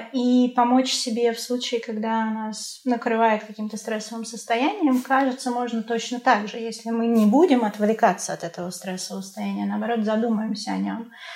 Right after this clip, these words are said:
Ну, например, Сергей сейчас справедливо заметил, что, там, какой-то детокс новостей может служить отличным способом помочь себе.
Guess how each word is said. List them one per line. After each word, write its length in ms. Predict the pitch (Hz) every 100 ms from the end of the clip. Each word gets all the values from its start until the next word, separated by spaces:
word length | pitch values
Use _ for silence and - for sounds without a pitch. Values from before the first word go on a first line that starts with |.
| - - -
Ну, 140 | 254
например, 400 | 254 208 214 240
Сергей 300 | 247 214 233
сейчас 240 | - 208 202
справедливо 600 | 214 214 214 226 214 202
заметил, 560 | 208 214 202 196 196 190
что, 840 | - - 208 202 202 196 190 240 247
там, 320 | 240 214 233 -
какой-то 800 | 233 254 262 254 240 233 226 214
детокс 720 | 214 220 214 233 226 - -
новостей 880 | 233 214 202 202 - 247 262 311 302
может 400 | 226 208 208 208
служить 340 | - 208 220 220
отличным 500 | 190 220 208 - 196
способом 640 | - 233 269 269 220 202
помочь 380 | 196 202 185 -
себе. 480 | - - 190 180